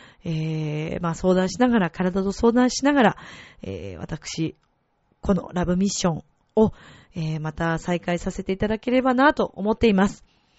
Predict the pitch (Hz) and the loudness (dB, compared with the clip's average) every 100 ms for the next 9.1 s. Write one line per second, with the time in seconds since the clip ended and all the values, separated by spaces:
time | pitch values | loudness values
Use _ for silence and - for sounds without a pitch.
0 | - - - - 214 196 240 262 262 269 | -20 -20 -14 -6 -4 -2 0 2 4 4
1 | 254 226 - 240 247 247 240 262 269 247 | 4 -2 -2 2 4 2 2 0 0 0
2 | 214 208 247 233 - - - - - 196 | 2 4 6 4 -2 -20 -20 -14 -6 -2
3 | 214 214 214 220 220 202 233 226 240 226 | 0 0 -2 0 0 2 0 0 2 0
4 | - - 180 185 - - _ - 185 180 | 0 2 2 2 -6 -20 _ -4 -2 2
5 | 202 190 202 175 170 165 - - 180 185 | 0 2 2 4 2 0 -2 -2 -2 -2
6 | - 202 214 208 220 226 220 220 220 220 | -2 -2 -2 -4 -2 -2 0 0 0 2
7 | 220 226 302 294 208 190 175 - 190 - | 2 2 0 2 2 2 0 0 -2 0
8 | 180 180 - 185 208 247 - 233 208 190 | -4 -2 -2 0 0 0 2 2 4 2